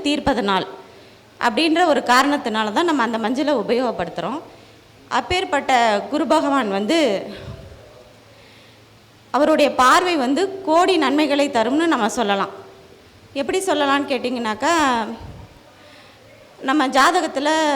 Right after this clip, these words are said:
ராசியையோ, ராசி அதிபதியையோ, லக்னத்தையோ, லக்ன அதிபதியையோ குரு பார்த்துட்டாருன்னா, அவருடைய வாழ்வுல வந்து எவ்வ-, எவ்வளவு பெரிய து-, துயரங்கள் வந்தால் கூட அதுலேருந்து அவர்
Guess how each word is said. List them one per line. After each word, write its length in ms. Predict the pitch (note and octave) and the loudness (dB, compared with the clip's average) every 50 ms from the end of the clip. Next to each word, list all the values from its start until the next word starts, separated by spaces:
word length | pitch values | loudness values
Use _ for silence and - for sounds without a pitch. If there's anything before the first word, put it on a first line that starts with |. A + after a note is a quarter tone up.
| B3+ A3+ - A#3 | 0 0 2 4
ராசியையோ, 640 | B3 C4+ D4+ D4+ - E4+ D#4 C4+ C4 B3 B3 C4+ D#4+ F4 F4 - - - - - | 4 4 4 4 2 0 0 0 0 0 2 2 2 2 0 -4 -8 -10 -4 0
ராசி 280 | G#3+ A3+ C4 D#4+ E4+ D#4+ B3+ | 2 2 2 2 0 0 0
அதிபதியையோ, 720 | A#3 A3+ C#4 G#3 C4+ - A#3+ A3+ A3 A#3+ A3 A3+ B3+ C4 C#4+ E4 G4+ - - - - - - - - - _ _ - A3+ | 0 -2 -2 -2 -2 -2 -4 -6 -6 -6 -4 -2 0 0 0 0 -2 -6 -12 -18 -20 -20 -20 -20 -20 -20 _ _ -2 -2
லக்னத்தையோ, 600 | A#3 A#3 A#3 D4 E4 E4 D#4+ D4 B3+ A#3+ A#3+ C4 D#4+ - - - - - | -2 0 0 0 -2 0 -2 -2 0 2 2 2 2 0 -4 -6 -2 -2
லக்ன 240 | A3 B3 A#3+ D#4+ E4+ D#4+ | -2 0 0 0 0 0
அதிபதியையோ 680 | C#4+ A3+ C4 A#3 A#3 G3+ A#3 A3 A3+ G#3+ G3+ A3+ B3+ D4+ E4+ - - - - - - - - - - - - B3+ | 0 -2 -2 -4 -4 -4 -4 -4 -4 -4 -2 0 0 0 0 -2 -6 -12 -16 -18 -20 -20 -20 -20 -20 -18 -6 -2
குரு 140 | C#4 G4 G4+ G4+ - C#4+ | 0 0 2 2 2 2
பார்த்துட்டாருன்னா, 680 | B3 A#3+ - C4 B3+ - A3 G#3+ G#3 G3+ G#3 A3 A#3 C#4+ D#4+ D#4+ - - - - - - - - - - - - - | 2 2 2 -2 -2 0 0 0 0 0 -2 -2 0 0 0 0 -2 -6 -10 -16 -18 -20 -20 -20 -20 -18 -6 -2 0
அவருடைய 380 | B3 C4 E4 D#4+ D#4+ - D4 C4 A#3 A3 | 2 2 2 2 2 2 2 2 2 4
வாழ்வுல 400 | A#3 C4 D#4 F#4+ E4 F4+ E4+ D4 A#3+ | 4 6 4 4 4 2 2 2 0
வந்து 180 | A3+ C#4 D4 F4+ F4 D4 A#3 | 0 0 0 0 0 0 0
எவ்வ-, 260 | A#3+ C4+ D#4+ - - - - A#3+ | 0 0 -2 -2 -4 -2 -2 -2
எவ்வளவு 340 | B3 C4 F4 G4 G4+ G4+ G#4 G4 G4 | 0 2 2 4 4 4 4 2 2
பெரிய 180 | D#4 D4+ D4 D4 C4+ - | 0 0 0 -2 -2 -2
து-, 100 | - C4 A#3 A#3 A3+ A3+ A3+ | -2 0 0 0 0 -2 -2
துயரங்கள் 480 | D4+ D4+ D4+ E4 E4 E4 E4 D4 C#4+ C4 | -2 0 2 2 2 2 2 2 0 0
வந்தால் 320 | A#3 B3 A#3+ A#3+ B3 A#3+ B3 | 0 2 2 2 2 0 -2
கூட 120 | A#3 A#3+ B3+ D#4+ G#4+ A#4+ - - - - - - - - - - _ _ _ - - | -2 -2 0 0 0 -2 -4 -10 -18 -20 -20 -20 -20 -20 -20 -20 _ _ _ -10 -4
அதுலேருந்து 400 | - D4+ E4 E4+ D#4+ C#4+ E4 F#4+ F#4 | -2 0 2 2 2 2 4 4 2
அவர் 140 | F4 B3 | 2 2